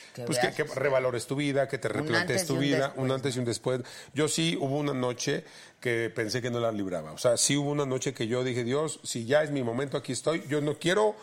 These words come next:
Speaker 2: yo quiero seguir viviendo", pero llevaba tres días sin dormir, me, me empastillaban para,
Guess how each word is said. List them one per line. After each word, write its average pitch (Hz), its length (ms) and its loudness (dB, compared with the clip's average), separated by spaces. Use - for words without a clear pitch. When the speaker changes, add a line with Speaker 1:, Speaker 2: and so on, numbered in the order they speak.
Speaker 2:
yo 147 140 0
quiero 156 180 0
seguir 131 180 -2
viviendo", 147 440 0
pero 120 320 0
llevaba 170 380 4
tres 156 220 0
días 135 200 2
sin 117 160 -2
dormir, 139 420 0
me, 120 240 0
me 117 100 -2
empastillaban 117 760 2
para, 101 300 0